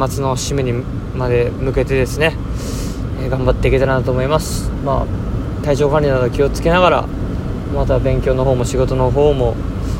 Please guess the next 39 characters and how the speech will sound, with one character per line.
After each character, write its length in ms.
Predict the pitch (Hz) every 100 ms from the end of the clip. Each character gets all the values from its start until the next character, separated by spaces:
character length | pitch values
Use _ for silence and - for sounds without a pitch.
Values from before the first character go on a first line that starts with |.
| -
そ 160 | - 170
し 80 |
て 140 | - 190
マ 120 | 156
ラ 80 | 156
ソ 120 | 170
ン 80 | 156
大 160 | 160
会 120 | 139 127
二 100 | 127
週 160 | 135
間 160 | 131 131
後 80 | 135
に 100 | 123
と 80 |
り 60 | 127
あ 20 |
え 40 | 123
ず 100 | 127
一 40 |
個 140 | 120 123
あ 40 |
る 80 | 120
ん 40 |
で、 80 | 113
そ 140 | -
れ 60 | 127
に 60 | 123
向 60 |
け 100 | 123
て 140 | 117 120
体 320 | 127 123 120
作 220 | 120 120
り 60 | 110
っ 20 |
て 140 | -
い 20 |
う 40 | 113
か、 140 | 113